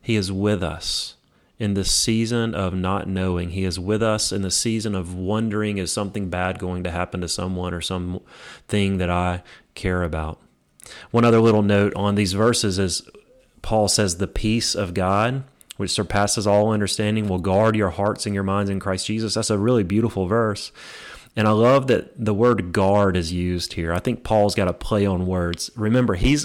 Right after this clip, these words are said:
in house arrest. He knows a lot about guards. They are with him.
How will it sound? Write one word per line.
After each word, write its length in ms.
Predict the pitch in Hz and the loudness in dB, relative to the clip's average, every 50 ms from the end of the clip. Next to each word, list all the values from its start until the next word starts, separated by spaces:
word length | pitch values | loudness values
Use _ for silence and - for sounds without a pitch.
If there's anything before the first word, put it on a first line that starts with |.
| - - _ | -6 -8 _
in 140 | 131 117 104 | -4 -2 -2
house 440 | 98 - - 117 117 117 - - - | -4 0 2 2 4 4 2 2 2
arrest. 540 | 101 95 95 87 80 - - - - - - _ _ _ _ _ _ _ _ _ _ _ | 2 2 0 0 -2 -4 -6 -6 -8 -10 -14 _ _ _ _ _ _ _ _ _ _ _
He 120 | - 143 | -2 0
knows 180 | 143 147 139 127 | 2 4 4 4
a 60 | 131 | 4
lot 500 | 120 117 117 117 117 113 110 - - - - - - _ _ | 4 6 6 6 6 4 2 0 -6 -12 -20 -20 -20 _ _
about 360 | - 98 107 98 82 104 87 | -4 -2 0 0 0 -2 -2
guards. 640 | 82 104 95 98 95 92 90 82 82 82 - - - - _ _ _ _ _ _ _ _ _ _ _ _ _ - | 0 2 4 4 4 2 2 0 -2 -4 -4 -4 -4 -8 _ _ _ _ _ _ _ _ _ _ _ _ _ -10
They 380 | - 117 110 113 110 104 92 - | -4 -2 0 0 0 -2 -2 -2
are 140 | - 107 98 | 0 0 0
with 280 | 92 92 95 107 104 - | 2 2 0 0 0 0
him. 280 | 120 135 160 208 220 | 0 2 2 0 -2